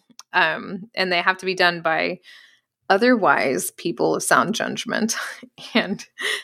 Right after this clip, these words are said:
the candidate must cause his or own demise. And so they looked at these Darwin Award nomina-, nominees and did the statistical analysis on how many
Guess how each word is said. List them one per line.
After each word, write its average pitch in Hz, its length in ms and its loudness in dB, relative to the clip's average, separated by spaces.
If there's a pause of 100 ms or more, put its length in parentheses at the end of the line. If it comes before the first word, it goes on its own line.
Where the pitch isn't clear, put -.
(100)
the 202 100 6
candidate 220 460 4
must 170 240 4
cause 147 380 4
his 175 200 -4
or 147 140 -2
own 147 180 -6
demise. - 580 -8 (100)
And 196 140 0
so 202 140 2
they 180 140 6
looked 349 360 2
at 180 300 4 (120)
these 180 460 2 (100)
Darwin 185 340 6
Award 160 280 2
nomina-, 147 460 -2 (320)
nominees 175 840 2 (680)
and 196 200 0
did 180 160 0
the 175 80 0
statistical 180 640 -6
analysis 208 580 -2
on 160 220 2
how 160 320 4
many 180 560 0